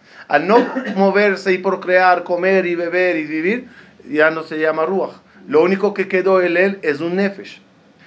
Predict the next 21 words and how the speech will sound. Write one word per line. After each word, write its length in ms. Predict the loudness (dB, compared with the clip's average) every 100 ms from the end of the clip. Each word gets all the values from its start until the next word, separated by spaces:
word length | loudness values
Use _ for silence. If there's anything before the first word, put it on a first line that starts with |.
| -16 -10
Es 120 | -8
lo 120 | -6
que 100 | -4
nos 140 | -4 0
pasa 300 | 0 0 -2
cuando 220 | -4 -4
nos 100 | -2
vamos 220 | -2 -2
a 40 | -2
dormir. 440 | -2 -4 -4 -6 -20 _ _ _ -8
Lo 140 | 0 2
único 300 | 2 0 0
que 140 | 0
queda 220 | 2 4
en 60 | 2
el 80 | 0
ser 200 | 0 0
humano 300 | 0 -4 -4
es 80 | -4
el 140 | -2 -2
nefesh. 420 | -2 -4 -14